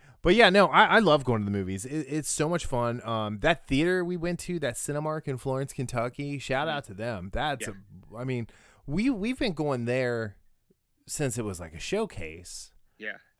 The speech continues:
Speaker 1: And it was a rave for a while, and it was an A M C for a while, and now it's a Cinemark, and,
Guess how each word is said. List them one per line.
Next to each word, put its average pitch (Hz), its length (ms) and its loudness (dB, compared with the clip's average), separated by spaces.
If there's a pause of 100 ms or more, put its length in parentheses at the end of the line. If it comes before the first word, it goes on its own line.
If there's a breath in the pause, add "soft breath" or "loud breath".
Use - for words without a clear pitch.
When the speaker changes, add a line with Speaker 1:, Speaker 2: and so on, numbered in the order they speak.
(140)
Speaker 1:
And 113 400 -2
it 110 60 -6
was 107 160 -4
a 101 60 -4
rave 143 360 -4
for 147 180 -6
a 139 80 -2
while, 135 500 -2
and 95 140 -6
it 92 60 -10
was 98 120 -10
an 95 60 -10
A 107 120 -6
M 104 100 -6
C 160 200 -10
for 147 160 -8
a 143 80 -4
while, 139 420 -6
and 98 100 -8
now 101 120 -8
it's - 120 -16
a - 20 -16
Cinemark, 139 720 -6
and, 101 340 -8